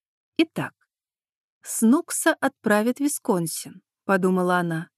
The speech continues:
"к дочери, которую он не видел тридцать лет.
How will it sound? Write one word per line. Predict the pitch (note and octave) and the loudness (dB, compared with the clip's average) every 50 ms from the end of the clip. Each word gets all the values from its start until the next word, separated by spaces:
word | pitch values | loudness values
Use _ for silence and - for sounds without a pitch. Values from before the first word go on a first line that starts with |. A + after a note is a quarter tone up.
| _ _ _ _ _ _ | _ _ _ _ _ _
"к | - A3+ G3+ G#3 | -4 0 0 2
дочери, | F3+ G3 F#3 F#3 - - - C#4+ C#4 D#4 | 2 2 2 2 -2 -2 -2 0 0 0
которую | D#4 - - A3 G3+ - A3 G#3 G#3 G#3 - | -2 0 0 0 2 2 2 2 2 0 0
он | - - C4+ D4+ D#4+ D#4+ | 0 2 4 4 6 6
не | D#4 D4+ C#4 | 6 6 6
видел | A3+ C4 B3+ - C4+ C4 - _ | 4 2 2 2 0 -2 -2 _
тридцать | - A3 G#3 G3+ - - - A#3+ - | -2 -2 -2 -2 -2 -4 -6 -4 -4
лет. | A#3 G3 E3 D#3+ - | -2 -2 -2 -4 -4